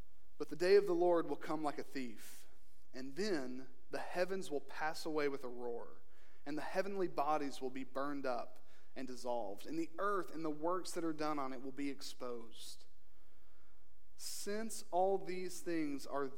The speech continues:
thus to be dissolved." So, so notice what Peter's doing here. He's saying one day Jesus is going to do exactly what Isaiah was crying out to God for him to do. He's going to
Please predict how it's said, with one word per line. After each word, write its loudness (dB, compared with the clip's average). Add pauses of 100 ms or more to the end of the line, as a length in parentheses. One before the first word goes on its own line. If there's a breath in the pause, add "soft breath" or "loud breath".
thus 2
to -2
be 0
dissolved." -2
So, 0
so -2
notice 0
what -2
Peter's 0
doing 0
here. -2
He's -2
saying 2 (300 loud breath)
one 2
day 4 (380 loud breath)
Jesus -2
is -2
going 0
to -2
do 0
exactly 2
what 4
Isaiah 4
was 2 (140)
crying 2
out 2
to -2
God 6
for -2
him 0
to -2
do. -2
He's 0
going 0
to -2